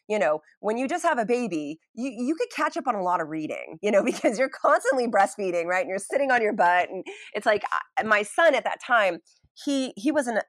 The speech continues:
um, allergic baby, but we didn't know he was allergic. So he was a lot more ravenous and a lot more hungry than the average baby. So I was constantly just sitting on my butt. And that was a great time for me to just, like, read the news and watch T V and, you know,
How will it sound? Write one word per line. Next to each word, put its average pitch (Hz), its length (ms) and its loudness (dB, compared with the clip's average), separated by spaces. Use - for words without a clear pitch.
um, 175 320 4
allergic 185 420 -2
baby, 269 360 -4
but 220 160 -4
we 233 120 -4
didn't 214 220 -4
know 165 180 0
he 208 140 -8
was 214 120 -8
allergic. 226 440 -6
So 180 160 -8
he 285 160 -2
was 247 100 -4
a 196 60 -4
lot 175 240 0
more 180 160 -2
ravenous 180 640 0
and 165 60 -2
a - 20 0
lot 170 140 -2
more 156 120 -4
hungry 185 540 -4
than 160 260 -4
the 170 200 -6
average 156 300 -2
baby. 160 320 -6
So 196 200 -8
I 247 120 4
was 247 180 -4
constantly 175 540 -6
just 160 180 -14
sitting 175 180 -4
on 151 80 -2
my 139 100 -6
butt. 147 280 0
And 208 120 -2
that 254 120 2
was 311 80 -2
a 294 60 -6
great 226 200 -8
time 208 200 -6
for 196 100 -10
me 196 140 -4
to 180 100 -4
just, 180 160 -12
like, 156 160 -4
read 151 200 -10
the 196 60 -10
news 262 480 -4
and 139 100 -10
watch - 200 -10
T 262 140 -10
V 269 440 -2
and, 165 160 -4
you 175 80 -6
know, 151 280 -4